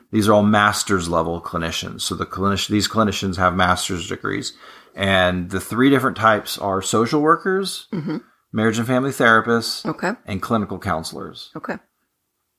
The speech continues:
Speaker 1: So you and I represent two different branches there. Um,
Speaker 2: Right.
Speaker 1: I'm a clinical counselor.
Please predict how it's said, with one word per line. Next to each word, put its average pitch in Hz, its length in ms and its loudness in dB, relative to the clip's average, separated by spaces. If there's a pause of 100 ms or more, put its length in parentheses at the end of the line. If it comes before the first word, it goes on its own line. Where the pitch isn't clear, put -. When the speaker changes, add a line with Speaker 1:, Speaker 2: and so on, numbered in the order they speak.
(140)
Speaker 1:
So 104 720 4
you 123 380 4
and 143 80 6
I 135 120 6
represent 117 640 2
two - 180 2
different 101 300 0
branches 90 480 -2
there. 78 380 -12 (360)
Um, 90 340 0 (100)
Speaker 2:
Right. 160 260 -2 (120)
Speaker 1:
I'm 107 200 6
a 113 60 2
clinical 107 500 0
counselor. 131 680 0